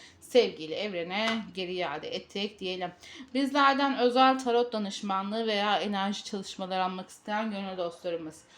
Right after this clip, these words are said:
yorumlarda sabitli bulacağınız WhatsApp numaranız üzerinden asistanıma yazarak randevularınızı oluşturabilir.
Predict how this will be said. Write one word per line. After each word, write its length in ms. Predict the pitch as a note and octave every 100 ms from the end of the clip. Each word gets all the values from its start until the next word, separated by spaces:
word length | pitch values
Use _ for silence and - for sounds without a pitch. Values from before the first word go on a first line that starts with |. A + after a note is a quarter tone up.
| - -
yorumlarda 580 | G#3+ A#3 A#3+ A#3 A3+ A#3+
sabitli 580 | - A#3+ A3 A#3 A3
bulacağınız 720 | G#3+ A3 G#3+ G#3+ G3+ G3+ G#3+ -
WhatsApp 560 | - C4 C4 A3+ A3+
numaranız 500 | G3 F3+ E3 E3+ -
üzerinden 560 | G3+ A3 G#3+ G#3 G3+ G#3 - - -
asistanıma 520 | A#3+ - - A#3+ A3+
yazarak 520 | A3 G#3+ G#3 F#3+ F#3+
randevularınızı 800 | A3+ G#3+ F#3+ E3+ F3 F3 E3+ E3+
oluşturabilir. 840 | G3+ A3 - A3+ G#3+ G#3 G#3 G#3+